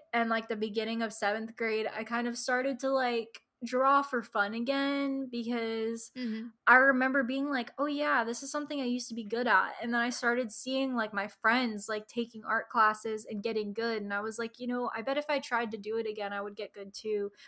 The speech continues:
Speaker 1: which is a horrible reason
Speaker 2: Mm-hmm.
Speaker 1: to do it, by the way. Don't just, like,
Speaker 2: <laughs>
Speaker 1: don't just draw to, like, impress people 'cause you think you're good at it. I mean,
Speaker 2: Yeah, do it
Speaker 1: unfortunately,
Speaker 2: for yourself.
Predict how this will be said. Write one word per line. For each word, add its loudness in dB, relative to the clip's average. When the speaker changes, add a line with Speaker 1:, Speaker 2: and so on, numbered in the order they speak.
Speaker 1:
which -12
is -6
a -4
horrible -2
reason -6
Speaker 2:
Mm-hmm. -6
Speaker 1:
to -10
do -8
it, -8
by -2
the -8
way. -4
Don't -4
just, 2
like, 0
Speaker 2:
<laughs> -8
Speaker 1:
don't -4
just -8
draw 2
to, -2
like, -4
impress -4
people -12
'cause -18
you -16
think -18
you're -16
good -8
at -4
it. -8
I -14
mean, -4
Speaker 2:
Yeah, 2
do 2
it 2
Speaker 1:
unfortunately, 2
Speaker 2:
for -2
yourself. -4